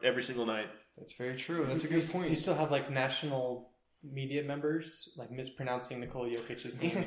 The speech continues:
Speaker 2: <laughs>
Speaker 3: like, like, very badly.
Speaker 2: All
Speaker 3: Like,
Speaker 2: the
Speaker 3: so,
Speaker 2: like,
Speaker 1: They
Speaker 3: you know, like,
Speaker 1: find
Speaker 3: market,
Speaker 1: it.
Speaker 2: Jay.
Speaker 3: market him on, put him on T N T one time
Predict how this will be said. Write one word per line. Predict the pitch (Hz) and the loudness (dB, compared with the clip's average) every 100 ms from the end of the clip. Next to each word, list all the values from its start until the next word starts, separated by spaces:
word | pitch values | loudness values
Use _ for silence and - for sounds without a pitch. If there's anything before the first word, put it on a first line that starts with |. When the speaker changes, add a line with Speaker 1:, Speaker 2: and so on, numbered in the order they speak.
| - | -2
Speaker 2:
<laughs> | 135 | -8
Speaker 3:
like, | - - 170 165 | -8 -2 0 4
like, | 151 127 | 2 4
very | - 156 151 | 8 10 10
badly. | 143 123 123 117 113 113 - | 8 8 6 4 0 -2 -2
Speaker 2:
All | 131 165 | 6 8
Speaker 3:
Like, | 151 | 8
Speaker 2:
the | 151 | 8
Speaker 3:
so, | 165 156 | 8 8
Speaker 2:
like, | 127 131 - - - | 4 0 -4 2 12
Speaker 1:
They | |
Speaker 3:
you | 180 | 12
know, | 180 | 12
like, | 185 | 12
Speaker 1:
find | - | 12
Speaker 3:
market, | 151 - | 12 12
Speaker 1:
it. | |
Speaker 2:
Jay. | 143 135 | 12 12
Speaker 3:
market | 170 - 208 | 12 12 10
him | 202 | 8
on, | 202 196 | 6 4
put | - - 185 | 2 4 6
him | |
on | 202 202 | 6 4
T | 220 208 | 2 0
N | |
T | - 196 | 0 0
one | 202 143 | 2 2
time | 147 | 0